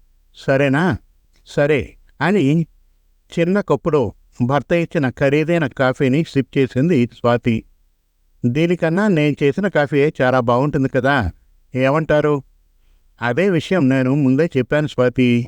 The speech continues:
ఆ రెండు వందలు పెడితే నేను చేసే కాఫీ రెండు నెలలు ఇద్దరము తాగొచ్చు అంది స్వాతి.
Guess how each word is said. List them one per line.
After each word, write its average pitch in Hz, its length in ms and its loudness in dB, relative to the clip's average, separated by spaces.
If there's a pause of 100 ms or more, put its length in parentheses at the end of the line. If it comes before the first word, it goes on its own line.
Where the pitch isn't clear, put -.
(800)
ఆ 147 220 2
రెండు 143 260 0
వందలు 147 300 0
పెడితే 160 340 -2
నేను 143 320 0
చేసే 139 240 -2
కాఫీ 151 400 0 (640)
రెండు 147 340 0
నెలలు 147 340 2
ఇద్దరము 147 540 0
తాగొచ్చు 127 480 0 (320)
అంది 139 260 0
స్వాతి. 120 440 0